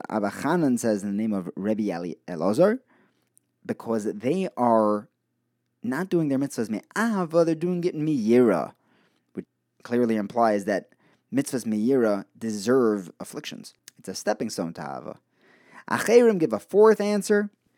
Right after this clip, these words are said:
Since they waited too long to be megayer, after they already realized the truth of the Echad Yachad Miyuchad, they're afflicted for that pause.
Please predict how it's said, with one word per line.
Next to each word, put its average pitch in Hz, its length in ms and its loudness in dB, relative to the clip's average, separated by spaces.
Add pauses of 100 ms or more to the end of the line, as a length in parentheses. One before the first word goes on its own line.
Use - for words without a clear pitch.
(300)
Since - 380 -2
they 151 220 4
waited 135 720 2 (160)
too 240 160 -4
long 175 480 4
to 165 80 -4
be 170 180 0
megayer, 101 640 2 (360)
after 165 340 2
they 143 140 8
already 139 340 8
realized 131 520 4
the 110 80 -6
truth 170 640 0 (720)
of 127 360 4
the 78 80 -8
Echad 117 280 -4
Yachad 120 280 0
Miyuchad, 113 580 2 (1120)
they're 117 200 2
afflicted 135 500 -2
for 127 580 6
that 107 460 -2
pause. 92 580 -8